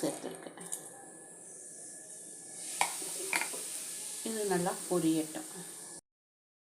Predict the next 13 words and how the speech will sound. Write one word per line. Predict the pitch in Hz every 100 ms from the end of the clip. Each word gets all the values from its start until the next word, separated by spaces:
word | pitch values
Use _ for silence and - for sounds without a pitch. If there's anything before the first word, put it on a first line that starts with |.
| _ -
So, | - 247 359 311 -
பட்டையும் | 180 170 185 175 233 - - -
சீரகமும் | 180 175 165 160 254
நல்லா | 240 156 151
பொரிஞ்சிட்டு, | 156 160 156 160 - - - 302 - - - - -
நான் | 202 196
ஒரே | 180 190 220 277
ஒரு | 190 160 156
வெங்காயத்தை | 151 156 180 214 202 165 - 233 294 -
நறுக்கி | 165 156 156 160
வச்சுட்டுருக்கேன். | 151 147 - 147 - - - - - - - - -
இதையும் | 202 214 214 220 320 -
சேர்த்துக்கிறேன். | - - - 311 -